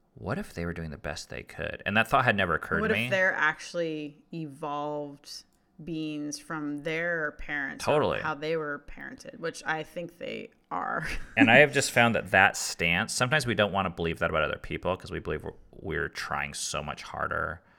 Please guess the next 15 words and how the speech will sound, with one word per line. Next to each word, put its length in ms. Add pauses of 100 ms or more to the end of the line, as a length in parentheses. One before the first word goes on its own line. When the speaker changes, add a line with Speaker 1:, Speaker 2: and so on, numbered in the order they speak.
(340)
Speaker 1:
and 120
we 80
put 220
our 100
identity 520
and, 240
like, 200
the 80
amount 180
of 160
effort 400
we 100
exert 640 (200)
uniquely. 760 (440)
Speaker 2:
Mm-hmm. 400